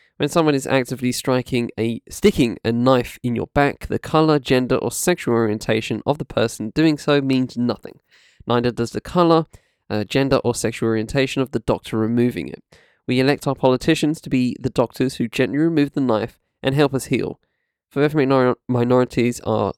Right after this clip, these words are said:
entire, uh, entirely just fear is that these diverse yet anti-woke politicians will metaphorically, excitedly twist a knife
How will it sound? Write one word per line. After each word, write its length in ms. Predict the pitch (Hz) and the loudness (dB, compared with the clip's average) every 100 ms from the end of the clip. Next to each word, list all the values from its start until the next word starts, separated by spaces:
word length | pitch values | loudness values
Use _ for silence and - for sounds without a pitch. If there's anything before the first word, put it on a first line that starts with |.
| _ | _
entire, 500 | 131 117 - 156 147 - - | -10 -10 -2 0 0 -2 -2
uh, 480 | 123 120 117 110 87 | 0 2 0 -2 -2
entirely 520 | 123 123 - 151 143 | -4 -2 0 2 2
just 400 | 117 135 127 - | 0 0 0 -2
fear 320 | - 120 113 - _ _ - | 0 2 2 0 _ _ -4
is 200 | 117 113 | -2 -2
that 120 | - | 0
these 200 | 143 147 | 2 2
diverse 520 | 127 120 123 120 - | 0 2 2 2 0
yet 180 | 123 - - | 0 0 -4
anti-woke 800 | 123 120 117 110 139 110 - - | -4 -2 -2 2 2 2 -4 -4
politicians 800 | 120 117 120 117 - 113 113 | 0 0 0 -2 0 -2 -2
will 240 | 120 123 123 | 2 2 2
metaphorically, 760 | 110 - - 139 139 143 135 - | -2 -4 0 0 2 0 2 0
excitedly 840 | 110 - - 196 - 104 87 69 | -6 -6 -2 0 0 -4 -6 -8
twist 300 | - 175 170 | -4 -2 0
a 40 | 175 | 2
knife 340 | 135 117 120 | 2 2 0